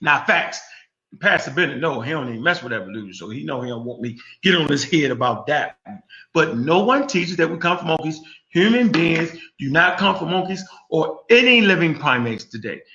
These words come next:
Human beings are primates. Simple as that. And if you don't understand that, then don't get in the conversation. Look, man, support the pseudo killers, support the Mossy Clan warriors, support Kofi Pasi research team.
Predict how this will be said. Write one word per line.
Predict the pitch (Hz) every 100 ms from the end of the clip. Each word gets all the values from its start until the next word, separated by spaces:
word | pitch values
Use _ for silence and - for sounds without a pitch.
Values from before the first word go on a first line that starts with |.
| _ _ -
Human | 214 208 202
beings | 180 196 190 190 - - _ _
are | 147 180 175 -
primates. | - 117 107 101 90 - - - - _ _
Simple | - - 160 151
as | 175
that. | 156 117 92
And | 107
if | 117
you |
don't | - 143 190
understand | 190 196 196 190 190
that, | 151 143 - - -
then | - 131
don't | 127 156 170
get | 143
in | -
the |
conversation. | - 147 135 123 117 110 - - -
Look, | 175 - - - _
man, | - 180 143
support | - 127 - 185 185
the |
pseudo | 185 202 180
killers, | 170 185 180 208 - - -
support | 143 123 180 -
the |
Mossy | 127 127 143 147 160
Clan | 160 147 123
warriors, | 117 127 170 220 - - _
support | - 156 - 175 160 -
Kofi | 165 156 160
Pasi | 160 147 143 156 143 131
research | 208 196 165 143 -
team. | - 139 113